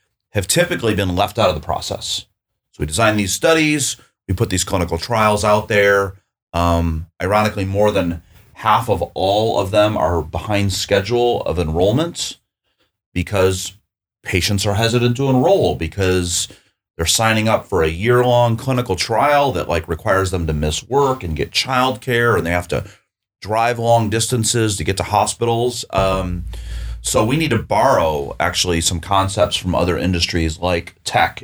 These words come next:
and otherwise, where you just think about customers first, you think about your consumers, and they kinda drive a little bit what you do.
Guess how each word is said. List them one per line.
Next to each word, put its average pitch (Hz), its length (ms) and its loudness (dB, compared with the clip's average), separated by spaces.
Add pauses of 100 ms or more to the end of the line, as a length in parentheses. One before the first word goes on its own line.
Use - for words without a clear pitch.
and 80 80 -4
otherwise, 80 720 0 (640)
where 123 140 0
you 147 140 0
just 160 440 -2 (640)
think 107 160 -2
about 135 280 4
customers 117 600 0
first, 123 460 -2
you 85 80 -4
think 117 240 -4
about 117 260 4
your 98 100 -2
consumers, 98 800 0
and 87 200 -2
they 107 100 4
kinda 131 280 -2
drive 104 580 2
a 139 60 0
little 147 220 0
bit 175 300 -2 (300)
what 127 220 0
you 123 60 -2
do. 147 340 0